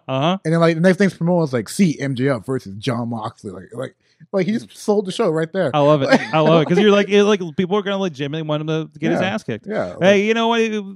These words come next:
Speaker 1: Well, we got a lot of stuff going on here, and, uh, we gotta get to, get to what Zeke, uh, has coming up here and what he's accomplished recently, uh, uh,
Speaker 2: Oh.
Speaker 1: as well. But in the
Speaker 2: Yeah.
Speaker 1: meantime, wanna give a shout out as my ads did not reload for this program.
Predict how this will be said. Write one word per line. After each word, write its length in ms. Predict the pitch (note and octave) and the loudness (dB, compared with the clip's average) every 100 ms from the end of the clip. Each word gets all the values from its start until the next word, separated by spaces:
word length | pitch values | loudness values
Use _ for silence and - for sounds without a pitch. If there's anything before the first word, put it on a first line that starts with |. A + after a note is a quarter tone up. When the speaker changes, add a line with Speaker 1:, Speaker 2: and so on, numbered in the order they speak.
| G3+ | -16
Speaker 1:
Well, 180 | G3+ G3 | -10 -8
we 100 | G#3 | -4
got 160 | A#3 B3+ | -2 0
a 20 | |
lot 160 | A#3 | 0
of 80 | A3 | -2
stuff 240 | - G#3+ F#3 | -2 -4 0
going 260 | G#3 G3 | 0 2
on 220 | F#3+ F#3+ | 0 0
here, 360 | F#3+ F#3+ F3+ F#3 E3 | 0 0 0 0 0
and, 340 | D#3+ D#3+ D3+ | 0 -2 0
uh, 460 | D#3 D3 C#3+ C#3+ C#3 | 2 4 4 2 0
we 100 | D3 | 0
gotta 180 | F3+ D#3+ | -2 -2
get 160 | E3 | -4
to, 260 | D#3+ C#3+ D3 | -2 -2 -4
get 200 | C#3 D#3 | -8 -4
to 180 | D3+ C3+ | -2 0
what 240 | C#3 D3 | 0 -2
Zeke, 340 | C3 D3+ D3+ _ _ _ - | -2 -4 -4 _ _ _ -6
uh, 220 | D3 C#3 - | -2 -2 -4
has 320 | - D#3 D3+ | -6 -6 -6
coming 340 | - D#3 D3 | -4 -4 -2
up 220 | C#3 D3+ - | -4 -4 -4
here 240 | D3+ D#3+ | -4 -2
and 140 | A#2+ | -4
what 140 | A2 C#3 | -4 -4
he's 180 | C3+ A#2 | -6 -10
accomplished 680 | - - C#3 D3 D3+ - | -10 -6 -6 -2 -4 -4
recently, 640 | B2 B2 - D#3+ D#3+ F3 F#3 | -6 -6 -8 -8 -6 -6 -6
uh, 80 | E3 | -8
uh, 60 | D3+ C3+ | -6 -8
Speaker 2:
Oh. 120 | C3 | -4
Speaker 1:
as 200 | D3 C#3 | -2 -2
well. 480 | C3 C3+ D#3 F3+ G#3 - _ - | -2 0 0 -2 -6 -12 _ -8
But 200 | C3+ D#3+ | 0 0
in 80 | D#3+ | 0
the 60 | D3 | -4
Speaker 2:
Yeah. 60 | |
Speaker 1:
meantime, 680 | D#3 G3 G#3+ F#3 F3 E3 E3 | -2 -4 -4 -2 -2 -2 -2
wanna 440 | D3 E3 G#3 F#3 C#3+ | -2 0 0 -2 -6
give 380 | D3+ F#3 G3 | -4 -2 -2
a 160 | E3+ C3+ | -2 -4
shout 600 | - - E3 F#3 G3 F3 | -4 -6 -2 0 -2 -2
out 360 | E3 F3+ F#3+ E3 | -2 -2 -4 -4
as 220 | C3+ B2 | -6 -6
my 220 | A#2+ A#2+ A#2+ _ | -8 -8 -10 _
ads 320 | D#3 E3+ F#3 B2+ | -10 -8 -8 -8
did 160 | C3 | -8
not 300 | C3 D#3 E3+ | -6 -8 -6
reload 400 | E3+ F3 E3 E3+ | -4 -2 -2 -4
for 100 | - | -4
this 160 | D3 E3 | -6 -6
program. 640 | - D#3+ C#3 C3 B2+ B2 | -2 -2 0 -2 -2 -6